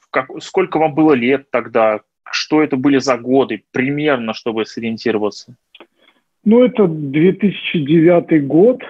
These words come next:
Speaker 2: то есть это уже там лет десять назад примерно, было мне там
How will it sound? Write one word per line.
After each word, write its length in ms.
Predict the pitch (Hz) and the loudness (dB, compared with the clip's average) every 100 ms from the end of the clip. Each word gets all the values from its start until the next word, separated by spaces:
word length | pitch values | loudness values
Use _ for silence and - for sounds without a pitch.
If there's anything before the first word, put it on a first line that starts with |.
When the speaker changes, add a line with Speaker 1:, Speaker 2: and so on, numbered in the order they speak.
| - _ _ | -20 _ _
Speaker 2:
то 100 | - | -6
есть 220 | 143 - 156 | -4 -2 -4
это 200 | 151 151 | -2 2
уже 360 | 143 131 151 | 2 2 0
там 240 | 151 139 135 | -2 -2 0
лет 200 | 139 120 | 0 2
десять 340 | 143 147 - | 0 0 -6
назад 420 | 147 143 151 220 - _ _ _ | -8 -2 0 0 -2 _ _ _
примерно, 760 | 160 156 156 160 147 143 139 135 | 0 2 4 2 0 -4 -6 -8
было 420 | 127 123 151 160 | -8 0 4 4
мне 240 | 143 139 139 | 2 -2 -4
там 260 | 131 123 | -6 -8